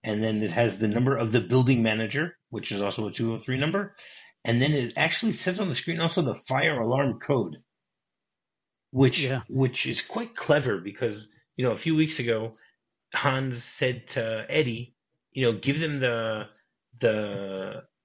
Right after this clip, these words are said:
Speaker 1: the guard's name and the code."
Speaker 2: Right.
Speaker 1: So I wonder if the code he needed to give was this,
Speaker 2: Mm.
Speaker 1: this code.
Speaker 2: Probably, yeah. That
Speaker 1: Yeah.
Speaker 2: makes sense.
Speaker 1: So I find that interesting. And at this point, the, the supervisor then, uh,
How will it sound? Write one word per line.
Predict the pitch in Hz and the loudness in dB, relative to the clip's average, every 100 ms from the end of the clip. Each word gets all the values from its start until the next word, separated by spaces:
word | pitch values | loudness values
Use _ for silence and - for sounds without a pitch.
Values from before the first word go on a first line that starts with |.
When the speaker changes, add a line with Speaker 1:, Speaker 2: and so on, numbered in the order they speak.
| - | -4
Speaker 1:
the | 113 | -2
guard's | 92 117 127 101 | 4 4 4 2
name | 107 117 170 214 196 - _ _ _ _ _ _ - | 2 4 4 2 0 -8 _ _ _ _ _ _ 2
and | 117 110 107 98 | 2 4 0 0
the | 107 | -2
code." | - 127 | 0 0
Speaker 2:
Right. | 143 139 131 - _ _ | 0 -2 -4 -10 _ _
Speaker 1:
So | - 120 | -6 -2
I | |
wonder | 117 175 240 190 | 0 0 0 -2
if | - | -2
the | 117 | -6
code | - - 160 | -4 0 2
he | 151 139 | 0 0
needed | 135 127 | 0 -2
to | 113 | -4
give | 123 135 | -2 -2
was | 113 117 104 | 0 -2 -2
this, | 107 - | -4 -6
Speaker 2:
Mm. | 139 120 | -6 0
Speaker 1:
this | 127 127 | 0 0
code. | 147 104 82 _ _ _ _ _ _ _ _ _ _ _ _ _ _ _ _ | -2 -2 -8 _ _ _ _ _ _ _ _ _ _ _ _ _ _ _ _
Speaker 2:
Probably, | - 247 147 123 127 | -2 2 2 0 -6
yeah. | 147 127 117 - | -4 -6 -6 -4
That | 135 | -4
Speaker 1:
Yeah. | |
Speaker 2:
makes | 127 117 - | -4 -8 -8
sense. | 120 123 - - | -8 -10 -18 -16
Speaker 1:
So | - 110 95 101 | -8 -6 -8 -4
I | 104 | -4
find | - 107 | -4 -6
that | 98 | -6
interesting. | 92 87 - - 120 - _ _ - - _ _ _ _ _ _ - | -8 -10 -10 -10 -12 -18 _ _ -20 -20 _ _ _ _ _ _ 0
And | 143 131 127 | 2 4 2
at | 131 139 | 2 4
this | 180 - | 4 4
point, | 175 147 | 2 4
the, | 139 127 | 2 2
the | 117 | 2
supervisor | - 156 139 131 127 120 123 | 2 2 4 4 4 2 0
then, | 127 127 123 | 0 0 -2
uh, | 117 113 | -4 -4